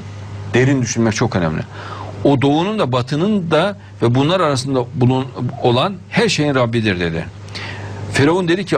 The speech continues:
"Andolsun," bir de yemin ediyor. O da, onun da kendine has. E, demek ki küfrün de yemini var. Kafirane yemin de var. "Andolsun benim dışımda bir ilah edinecek olursan seni mutlaka hapse atacağım."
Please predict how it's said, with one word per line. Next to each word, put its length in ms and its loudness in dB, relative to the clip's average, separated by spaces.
"Andolsun," 680 0
bir 100 6
de 40 4
yemin 280 2
ediyor. 280 -4
O 140 4
da, 180 4
onun 300 2
da 80 0
kendine 260 4
has. 180 0
E, 180 2
demek 200 2
ki 60 -14
küfrün 400 2
de 60 4
yemini 400 -2
var. 160 -6
Kafirane 500 2
yemin 340 4
de 120 0
var. 200 -6
"Andolsun 580 2
benim 220 4
dışımda 380 0
bir 100 4
ilah 340 0
edinecek 400 0
olursan 300 2
seni 220 2
mutlaka 440 0
hapse 200 0
atacağım." 460 0